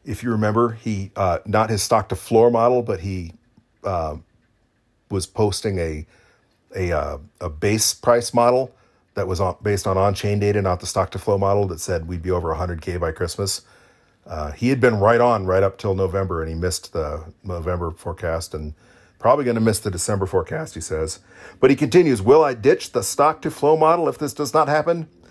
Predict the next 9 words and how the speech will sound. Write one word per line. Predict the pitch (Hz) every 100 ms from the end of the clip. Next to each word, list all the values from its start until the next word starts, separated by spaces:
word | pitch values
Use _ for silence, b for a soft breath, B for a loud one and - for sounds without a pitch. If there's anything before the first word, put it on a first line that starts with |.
| B B
Nah, | 87 92 113 123 120 123
I | 143
actually | 226 240 294
like | 269 359 -
being | 131
at | 117
the | 123
lower | 107 101 92
bands." | 95 78 71